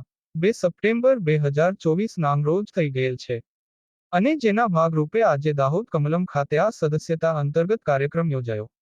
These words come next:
જે અનુસંધાને દાહોદ જિલ્લાના સદસ્યતા અભિયાનનો શુભારંભ માંગ જિલ્લા અધ્યક્ષ શંકરભાઈ આમલિયારની ઉપસ્થિતિમાં દાહોદના સાંસદ જશવંતસિંહ ભાભોરને પ્રાથમિક સદસ્ય બનાવીને કરવામાં આવ્યો હતો.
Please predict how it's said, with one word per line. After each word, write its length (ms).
જે 200
અનુસંધાને 760
દાહોદ 400
જિલ્લાના 460
સદસ્યતા 680
અભિયાનનો 560
શુભારંભ 560
માંગ 280
જિલ્લા 400
અધ્યક્ષ 460
શંકરભાઈ 640
આમલિયારની 640
ઉપસ્થિતિમાં 720
દાહોદના 500
સાંસદ 520
જશવંતસિંહ 720
ભાભોરને 580
પ્રાથમિક 540
સદસ્ય 440
બનાવીને 540
કરવામાં 500
આવ્યો 260
હતો. 220